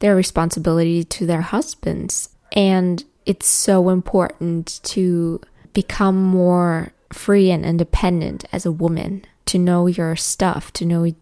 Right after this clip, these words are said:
your numbers, to know the strategies to make more money or to make the money that you earn work for you. And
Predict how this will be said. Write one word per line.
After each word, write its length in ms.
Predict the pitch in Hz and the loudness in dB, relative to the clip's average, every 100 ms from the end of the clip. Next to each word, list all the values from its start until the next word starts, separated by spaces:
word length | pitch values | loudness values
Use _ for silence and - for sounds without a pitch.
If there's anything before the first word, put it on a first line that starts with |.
| - | -8
your 240 | 160 170 | -2 0
numbers, 640 | 165 170 180 180 175 170 - | 0 0 0 -2 -4 -6 -8
to 120 | - | -4
know 220 | 170 170 | -2 0
the 120 | 165 170 | -2 -4
strategies 840 | - 175 185 180 170 - 175 - | -4 -2 0 0 -2 -4 -4 -4
to 440 | - 165 165 160 | -4 -4 -4 -4
make 300 | 160 170 170 | -2 -4 -4
more 220 | 170 170 170 | -2 -2 0
money 500 | 170 170 170 185 - _ - | 0 0 -4 -8 -14 _ -4
or 220 | 180 165 | 0 0
to 600 | - - 175 165 160 151 | -2 -4 -2 0 0 -2
make 460 | 160 170 165 - - | 0 -2 -2 -10 -8
the 80 | 175 | -2
money 320 | 170 165 165 | 0 2 0
that 180 | 165 - | -2 -6
you 140 | - - | -6 -4
earn 420 | 185 175 170 165 - | 0 0 0 -2 -2
work 320 | 208 180 190 | 0 2 0
for 160 | - 156 | -4 -6
you. 360 | 226 - 175 - _ _ _ | -6 -8 -8 -10 _ _ _
And 520 | 185 185 175 175 170 | -6 -2 -2 -2 -4